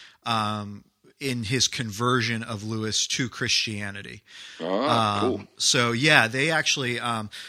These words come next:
Speaker 1: so, uh, yeah, let's, I mean, let's go ahead and we'll start from the beginning. I mean, Lewis actually grew up in a Christian home of sorts. His mother was, um, I believe, a devout Anglican.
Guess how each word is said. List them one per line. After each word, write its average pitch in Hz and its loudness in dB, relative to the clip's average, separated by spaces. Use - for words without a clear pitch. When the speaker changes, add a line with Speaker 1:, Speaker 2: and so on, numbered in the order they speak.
Speaker 1:
so, 135 2
uh, - -14
yeah, 226 0
let's, 151 2
I 170 -2
mean, 160 0
let's 196 0
go 214 0
ahead 175 0
and 143 -2
we'll 139 -4
start 135 2
from 127 -6
the 117 -6
beginning. 131 0
I 123 0
mean, 120 -6
Lewis 170 2
actually 135 -2
grew 117 -4
up 143 -2
in 120 -2
a 110 -4
Christian 107 -4
home 127 -4
of 113 -6
sorts. 104 -4
His 117 -6
mother 123 -2
was, 113 -2
um, 107 -2
I 117 -4
believe, 117 0
a - -6
devout 113 -2
Anglican. 117 -6